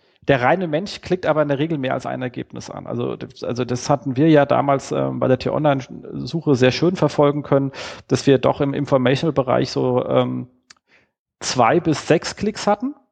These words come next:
Also wir hatten nach Suchanfragen durchaus im Informational-Bereich, die, die, die sechs Klicks hatten, ähm, und im Transactional auch ähnlich viele Klicks, auch zwei bis sechs. Und da hängt sehr stark ab, wie teuer das Produkt war. Also je teurer, desto mehr Vergleich hat man sich angeschaut.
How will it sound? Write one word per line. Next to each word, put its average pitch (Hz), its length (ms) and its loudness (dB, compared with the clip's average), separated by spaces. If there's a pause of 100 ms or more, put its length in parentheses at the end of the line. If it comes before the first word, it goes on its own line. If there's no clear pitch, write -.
(580)
Also 127 140 2
wir - 20 6
hatten 143 140 0
nach 131 60 -2
Suchanfragen 139 520 -2
durchaus 143 300 0
im 143 80 -4
Informational-Bereich, 135 720 2
die, 131 160 0
die, 127 200 -2
die 127 140 0
sechs - 320 0
Klicks - 320 -2
hatten, 202 280 0 (420)
ähm, 139 280 6
und 147 160 0
im 151 200 -2
Transactional 139 760 0
auch - 380 0 (240)
ähnlich 156 520 4
viele 120 340 0
Klicks, 120 280 -4
auch 131 200 -2
zwei 117 320 2
bis 120 180 -4
sechs. - 320 -2 (520)
Und 131 220 0
da 123 100 4
hängt 156 220 0
sehr 131 220 4
stark 135 260 0
ab, - 220 -6
wie 127 80 -4
teuer 127 340 0
das 123 140 -8
Produkt 135 420 -8
war. - 220 -6 (340)
Also 110 280 -2
je 127 200 2
teurer, 131 380 2
desto 120 260 -4
mehr 113 580 2
Vergleich 120 440 0
hat - 100 -4
man 117 140 -4
sich 113 160 -4
angeschaut. 135 520 0